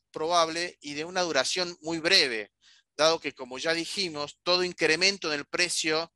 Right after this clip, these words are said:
de los commodities pone más presión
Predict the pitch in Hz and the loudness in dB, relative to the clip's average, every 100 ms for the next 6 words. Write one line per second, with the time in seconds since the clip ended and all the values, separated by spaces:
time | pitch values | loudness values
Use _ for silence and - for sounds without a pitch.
0 | _ _ _ - 120 120 - 123 165 170 | _ _ _ -8 -4 -4 -4 -2 2 2
1 | 151 175 - _ 156 160 151 185 - 151 | 0 -4 -6 _ -4 -2 0 -2 2 0
2 | 139 - 185 185 196 | 2 2 2 0 -6